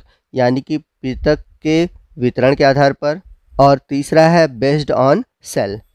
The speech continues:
यानी कि अंडे के कवच के आधार पर। तो इन थ्री बेसिस पर एग को क्लासिफाई किया गया है। तो आइए one by one सभी टॉपिक को शॉर्ट में डिस्कस करते हैं और इसके एग्जांपल को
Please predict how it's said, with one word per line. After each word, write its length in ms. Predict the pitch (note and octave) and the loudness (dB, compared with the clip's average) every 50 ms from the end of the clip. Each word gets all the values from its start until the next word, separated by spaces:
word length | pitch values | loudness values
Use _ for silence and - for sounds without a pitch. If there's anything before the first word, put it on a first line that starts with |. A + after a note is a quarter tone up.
| _ _ - | _ _ -2
यानी 300 | C3+ C3+ C3+ C#3+ D#3 E3 | 0 0 2 2 0 -2
कि 200 | - - F3+ F#3 | -2 -6 -6 -6
अंडे 460 | - - C3+ C3 C3+ C#3 C3+ D#3 D#3+ | -4 -2 0 0 0 2 2 0 0
के 220 | D#3 - E3+ E3+ E3+ | -2 -2 -4 -4 -4
कवच 440 | - - C3+ B2 A#2+ C3+ C3+ - - | -4 -2 -2 0 2 2 0 -2 -2
के 240 | - F3+ G#3 F4 - _ _ _ - | -2 0 0 0 -2 _ _ _ -4
आधार 320 | C3+ A#2 G#2 B2 A2+ G#2 G2 | -4 -2 -2 -2 -4 -4 -4
पर। 260 | - - A2 - - _ _ _ _ - - | -6 -10 -12 -12 -12 _ _ _ _ -8 -4
तो 140 | F3 F3 - - | -4 -4 -2 2
इन 180 | - F#3 G3 G3 | 2 2 2 2
थ्री 320 | - - - F#3 G3+ G#3+ | -4 -6 -4 -2 -2 0
बेसिस 420 | E3 D#3+ D#3 D3 - - E3+ D#3+ - | 0 0 -2 -2 0 -2 -4 -4 -4
पर 340 | _ - E3+ E3+ F#3 F#3+ - - - | _ -4 -2 0 0 -2 -4 -4 -2
एग 260 | D3+ D3+ D3+ D3 D3 | 0 0 0 -2 -6
को 240 | - - E3+ F3 F3+ | -6 -4 -2 -2 -2
क्लासिफाई 800 | - - - C3 C3 C3 - C#3+ C3+ - C#3+ B2+ D3 G3 C#4 - _ _ _ _ - | -2 -2 -2 0 0 0 -2 -6 -4 0 2 2 2 2 0 -2 _ _ _ _ -4
किया 200 | C#3+ A#2+ G#2+ G#2+ | -2 -2 0 0
गया 180 | G#2 G#2 G2+ | 0 0 0
है। 100 | G#2 G2 - _ _ _ _ _ - | 0 -2 -6 _ _ _ _ _ -8
तो 120 | - B2 - | -6 -2 0
आइए 300 | - C#3+ D3 D#3 F3 E3+ | 2 2 4 4 4 2
one 300 | C#3+ B2 C#3 D#3 E3 E3 | 2 2 2 2 2 2
by 220 | D3+ D3+ D#3 D#3 D3+ | 2 0 0 0 0
one 240 | D3+ D#3 D#3+ E3+ F#3+ _ _ | -2 -2 -4 -4 -6 _ _
सभी 340 | - - - D3+ C3+ D#3 F#3 | -10 0 0 2 4 4 2
टॉपिक 380 | - - D#3 D3+ - E3+ D#3+ _ | 2 2 0 2 2 -2 -6 _
को 160 | - E3+ E3 | -2 -4 -2
शॉर्ट 340 | - - C#3 C#3 C#3+ B2 - | 0 0 2 2 2 0 0
में 140 | D3+ D3+ C3+ | -2 -2 -2
डिस्कस 320 | C3+ B2 - - C#3 - | -4 -6 -4 -6 -6 -4
करते 320 | - C#3+ C3+ - - D3 D3 | -2 -2 -2 0 0 -2 0
हैं 180 | D3+ D#3 E3 | 2 0 0
और 240 | E3 C3+ C3+ C3+ - | 2 2 0 0 0
इसके 280 | A#2 C3+ - - D3+ C#3 | -2 -6 -6 -4 -4 -4
एग्जांपल 480 | B2 B2 C#3 B2+ A2+ A#2 - B2+ C3 | -4 -2 -2 0 0 0 -2 -6 -6
को 240 | B2+ - G3+ - | -2 2 2 2